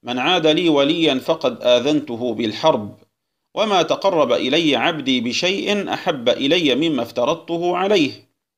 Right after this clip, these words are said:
ولا يزال عبدي يتقرب إلي بالنوافل حتى أحبه، فإذا أحببته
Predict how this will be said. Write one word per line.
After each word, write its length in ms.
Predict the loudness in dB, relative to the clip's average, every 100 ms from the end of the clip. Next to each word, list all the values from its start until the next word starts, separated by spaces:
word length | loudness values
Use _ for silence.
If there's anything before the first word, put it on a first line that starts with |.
| _ _ _ _ _ _ _ _ _ _ _
ولا 260 | -2 2 4
يزال 440 | 4 4 2 4
عبدي 340 | 4 2 4 2
يتقرب 500 | 2 0 0 0 0
إلي 380 | 0 2 2 2
بالنوافل 680 | 0 2 4 2 2 -4
حتى 480 | -4 -6 -2 0 0
أحبه، 520 | 0 -4 0 -2 -2 -10 _ _ _ _ _
فإذا 480 | -6 -2 2 4 4
أحببته 640 | 2 -2 -2 0 0 0